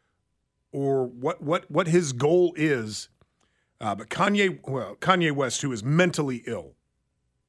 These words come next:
allegedly. Um, don't wanna get sued.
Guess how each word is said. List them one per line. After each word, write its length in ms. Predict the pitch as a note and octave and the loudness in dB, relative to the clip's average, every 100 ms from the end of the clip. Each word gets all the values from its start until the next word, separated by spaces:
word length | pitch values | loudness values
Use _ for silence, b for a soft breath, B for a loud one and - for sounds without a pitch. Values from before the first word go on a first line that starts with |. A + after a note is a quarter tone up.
| _ _ _ _ _ _ _ - | _ _ _ _ _ _ _ -4
allegedly. 580 | C3 B2+ A2 F2 C2 - _ _ _ _ _ _ _ _ _ _ _ _ | -2 -2 -4 -12 -18 -20 _ _ _ _ _ _ _ _ _ _ _ _
Um, 400 | A2 F2 C#2 - _ A#2+ | -2 -2 -6 -16 _ -10
don't 100 | B2 | -8
wanna 160 | F#2 | -8
get 140 | E2 - | -10 -10
sued. 420 | - E2+ A1 | -10 -10 -14